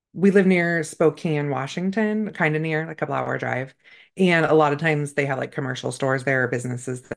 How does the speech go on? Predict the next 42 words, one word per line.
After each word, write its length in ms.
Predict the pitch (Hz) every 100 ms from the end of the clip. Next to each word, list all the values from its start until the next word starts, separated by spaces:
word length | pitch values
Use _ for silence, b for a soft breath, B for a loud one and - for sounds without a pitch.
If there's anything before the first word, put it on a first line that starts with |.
| _
that 80 | 117
go 440 | 135 127 127 131 -
out 140 | 185
of 60 | 208
business, 300 | 208 202 190
and 100 | 160
I 40 |
can 120 | 147 143
pick 160 | 139
those 160 | 131 123
up 160 | -
pretty 180 | - 135
cheap 300 | - 135 127 -
on 360 | 131 120 135
Craigslist. 560 | 151 254 208 - - - -
I'm 160 | 147
just 240 | 135 135 131
waiting 240 | 135 143
to 60 | 143
get 180 | 147 -
some 120 | 156
pigs 220 | 220 196
sold 380 | 151 160 190 - B B B B
to 40 | -
be 60 | 151
able 120 | 151
to 120 | 170
afford 320 | 180 262 214
'em. 180 | 120 196 190 _
<laughs> 280 | 220 - 202
But, 200 | 185 170
uh, 300 | 156 143 147 - _ _ _ _ _ _ _ _ _ _ _ _ _ _ _ _ _ _ _ _ _ -
so 100 | 196
the, 200 | 196 165
I, 220 | 180 190 -
the 160 | - 196
reason 240 | 220 226
we're 80 | 226
doing 200 | 202 175
a 60 | 170
soft 380 | 147 131 - 147
opening 520 | 147 156 156 170